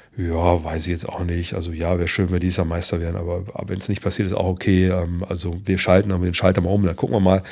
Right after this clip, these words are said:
Ähm, das hat wenig, also jetzt, die Nuggets jetzt haben wenig mit den Nuggets von, äh, vom April zu tun oder vom März. Ja, jetzt ist einfach eine andere Konsequenz da, eine andere Konzentriertheit.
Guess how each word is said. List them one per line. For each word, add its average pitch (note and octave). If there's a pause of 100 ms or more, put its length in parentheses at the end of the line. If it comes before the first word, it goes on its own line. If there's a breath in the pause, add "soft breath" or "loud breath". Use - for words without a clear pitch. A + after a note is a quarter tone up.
(400 loud breath)
Ähm, F#2 (160)
das G#2+
hat G#2
wenig, A2
also A2
jetzt, B2
die A#2
Nuggets A2
jetzt A2+
haben G#2
wenig G#2
mit G2
den F#2+
Nuggets F#2+
von, F2+
äh, -
vom -
April G2
zu -
tun F#2
oder F2
vom F2+
März. F2+ (1200)
Ja, G2+
jetzt F#2
ist G2+
einfach G#2
eine F2+
andere G2
Konsequenz F#2+
da, E2+ (500 loud breath)
eine -
andere F#2+
Konzentriertheit. F#2